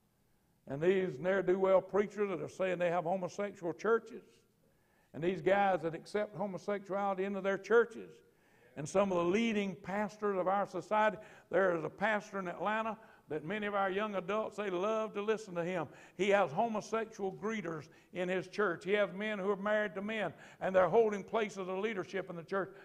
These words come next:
God help us when we bow down to such hypocrisy and abominations before God.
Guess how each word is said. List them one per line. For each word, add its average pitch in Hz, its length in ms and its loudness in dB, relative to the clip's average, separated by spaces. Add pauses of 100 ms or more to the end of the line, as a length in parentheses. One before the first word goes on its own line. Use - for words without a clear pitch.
(140)
God 214 340 6 (100)
help 330 260 12
us - 140 -16 (1120)
when 135 120 -8
we 160 120 -4
bow 185 340 8
down 185 340 2
to 165 80 -2
such 196 320 -2
hypocrisy 240 880 0 (520)
and 165 100 -6
abominations 190 1080 2
before 165 420 -6 (120)
God. - 360 -8